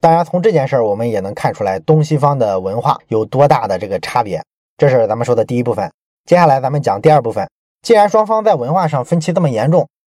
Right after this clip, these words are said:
那么我们应该用什么样的方法去解决这个摩擦呢？盛田昭夫呢，认为你说服欧美人来听咱们东亚人的，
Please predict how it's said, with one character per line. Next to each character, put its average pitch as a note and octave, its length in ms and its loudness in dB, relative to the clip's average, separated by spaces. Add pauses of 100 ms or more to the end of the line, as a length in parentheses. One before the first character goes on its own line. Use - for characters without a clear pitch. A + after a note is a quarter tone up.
(180)
那 F3 80 2
么 F#3 100 4
我 B2+ 160 2
们 C3+ 140 2
应 F#3 120 0
该 G#3 140 2
用 G3+ 160 0
什 C#3 180 -4
么 F3+ 120 2
样 G#3+ 160 2
的 C#3+ 80 0
方 C#4 320 2
法 F3+ 260 -4
去 C#3 160 -8
解 G2+ 240 -8
决 G#2+ 140 -4
这 D3 80 2
个 A#2+ 80 -2
摩 G2+ 160 -2
擦 F3+ 160 -2
呢？ E3+ 160 0 (360)
盛 F#3 200 2
田 E3 120 4
昭 F3 140 2
夫 F3 160 -4
呢， D3+ 100 0
认 B2 140 0
为 G#2+ 300 0
你 C#3 200 0
说 B3+ 280 2
服 G3 260 0
欧 C4 140 4
美 F3+ 160 2
人 G#2 280 -2
来 C3+ 140 0
听 G3+ 260 -4
咱 D3+ 140 2
们 E3 140 0
东 A#3 180 2
亚 C#4+ 120 0
人 F#2+ 200 -4
的， F#2+ 160 0